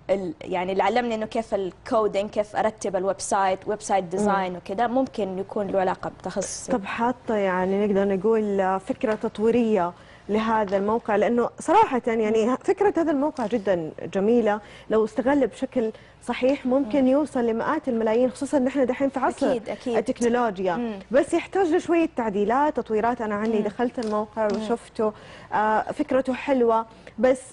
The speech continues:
Speaker 2: أنت بتستهدفي فئة معينة، هذه نصيحتي لك، اللي بيتكلموا باللغة الإنجليزية فقط.
Speaker 1: مم.
Speaker 2: فأنت لو خليتي ال-، مثلًا المستقبل القريب، آه، حاولتي إنك تترجميه أيضًا للعربي، فأنت كذا هنا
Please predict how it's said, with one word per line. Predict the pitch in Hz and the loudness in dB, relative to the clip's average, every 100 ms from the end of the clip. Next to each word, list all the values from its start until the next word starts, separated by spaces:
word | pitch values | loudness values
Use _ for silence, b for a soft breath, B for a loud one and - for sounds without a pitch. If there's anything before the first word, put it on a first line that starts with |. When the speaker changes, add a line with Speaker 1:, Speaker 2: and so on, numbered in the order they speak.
| - | -2
Speaker 2:
أنت | 294 311 | 0 0
بتستهدفي | 302 254 - 330 254 277 | -2 -4 0 2 2 2
فئة | - - 220 | 0 0 0
معينة، | 220 190 214 175 170 | 0 0 0 0 -2
هذه | 196 226 | -2 -2
نصيحتي | 240 330 311 - | 2 0 0 -2
لك، | 202 202 202 | -4 -2 -2
اللي | 202 | 0
بيتكلموا | 220 - 294 262 | 0 0 2 2
باللغة | 220 226 226 | 2 0 0
الإنجليزية | 214 196 196 202 240 | -2 -2 -4 0 0
فقط. | 208 240 - 160 - - | 0 -4 -4 -6 -6 -8
Speaker 1:
مم. | 226 196 - | -8 -6 -2
Speaker 2:
فأنت | 392 392 | 0 2
لو | 403 | 0
خليتي | - 311 381 311 330 320 - | 2 2 2 2 2 2 -2
ال-، | 247 233 | -2 0
مثلًا | 330 - 247 | 0 2 2
المستقبل | 262 240 269 269 - 294 220 | 2 0 2 2 0 -2 2
القريب، | 233 233 233 - 220 220 208 B B B - | 4 4 2 0 2 2 0 B B B -2
آه، | 247 | -2
حاولتي | - 277 311 339 - | 0 2 2 0 -2
إنك | 247 254 | 0 -2
تترجميه | 262 269 226 254 277 247 | -2 -2 0 2 2 2
أيضًا | 254 240 | 2 2
للعربي، | 226 214 240 220 262 | 0 0 0 0 0
فأنت | - 302 302 | 0 0 0
كذا | 339 302 294 | 0 2 4
هنا | 339 247 | 4 2